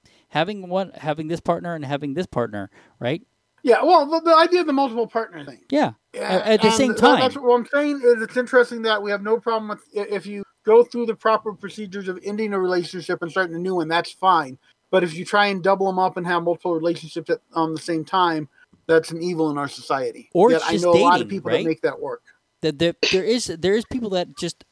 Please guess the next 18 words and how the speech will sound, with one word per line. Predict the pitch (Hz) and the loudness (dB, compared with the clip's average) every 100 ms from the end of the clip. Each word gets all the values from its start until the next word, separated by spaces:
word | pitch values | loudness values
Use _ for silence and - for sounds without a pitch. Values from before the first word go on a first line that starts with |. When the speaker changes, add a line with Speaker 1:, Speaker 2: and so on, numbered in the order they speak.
| 156 165 _ _ | -12 -12 _ _
Speaker 1:
it's | 180 139 | -14 -6
just | 175 131 | -6 0
dating, | 160 233 104 98 | 0 0 -6 -6
right? | 127 - _ - | -2 -2 _ -4
"Oh, | |
I, | 170 156 | -2 -2
I | 156 | -6
date | 139 151 135 | -6 -6 -4
this | 175 | -6
person, | - 180 170 165 | -4 -6 -6 -10
I | 135 | -10
date | 127 131 | -6 -6
this | 147 147 | -4 -6
person, | - 151 135 | -8 -8 -8
I | |
date | 120 123 123 | -8 -10 -10
this | - 202 | -4 -4
person." | - 120 - 123 | -2 -4 -2 -8